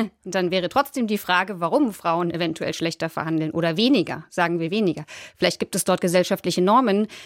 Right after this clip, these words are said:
die dazu führen, dass Frauen in solchen Situationen denken, sie würden vielleicht einen Nachteil durch Verhandlungen haben. Ja, das zeigt auch die Forschung, dass tatsächlich auch Frauen als unsympathischer wahrgenommen werden, wenn sie über Gehälter verhandeln im Vergleich zu Männern.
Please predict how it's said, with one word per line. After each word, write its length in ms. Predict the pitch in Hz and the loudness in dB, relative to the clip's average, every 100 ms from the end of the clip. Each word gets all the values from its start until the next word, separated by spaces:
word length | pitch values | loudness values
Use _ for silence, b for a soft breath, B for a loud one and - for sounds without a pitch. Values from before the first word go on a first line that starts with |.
| B - | B -4
die 260 | 180 180 | 0 2
dazu 240 | - 170 202 | 2 0 0
führen, 280 | - 226 190 | 2 2 2
dass 100 | - | 0
Frauen 460 | 170 185 202 196 - b b b _ _ _ - | 0 2 2 -2 -6 b b b _ _ _ 0
in 200 | 190 180 | 2 4
solchen 280 | 190 185 | 4 4
Situationen 560 | 196 190 185 - 202 196 | 2 4 2 4 4 6
denken, 340 | 190 220 - | 4 4 0
sie 180 | 185 190 | -2 0
würden 180 | 202 208 | 2 2
vielleicht 260 | 202 190 - | 2 0 0
einen 140 | 233 | 4
Nachteil 340 | 277 302 - | 4 2 -2
durch 160 | 165 156 | -4 -4
Verhandlungen 540 | - 160 151 - 170 | -6 -6 -6 -8 -8
haben. 160 | 160 165 | -6 -2
Ja, 120 | 214 | 0
das 140 | 240 - | 0 -2
zeigt 240 | 170 - | -2 0
auch 100 | 240 | 0
die 140 | 254 | 0
Forschung, 460 | - 190 190 190 190 | 0 2 2 0 -2
dass 160 | 170 - | -4 -8
tatsächlich 500 | 160 196 185 190 - | -6 -4 -4 -6 -8
auch 100 | - | -4
Frauen 320 | - 190 214 | 4 4 6
als 140 | 175 | 4
unsympathischer 800 | - 277 254 202 175 170 175 175 | 4 6 6 2 0 -2 -2 -2
wahrgenommen 540 | 165 175 202 180 170 165 | 0 0 0 0 0 0
werden, 280 | 165 170 | 0 -2
wenn 140 | 160 165 | 0 -2
sie 140 | 165 | -2
über 180 | 165 165 | -2 -2
Gehälter 380 | 180 226 254 202 | 0 2 2 0
verhandeln 420 | 180 180 180 170 | 0 0 0 0
im 80 | 170 | -2
Vergleich 320 | 165 - 147 | -4 -8 -8
zu 140 | - | -4
Männern. 320 | 185 143 143 | -2 -2 -6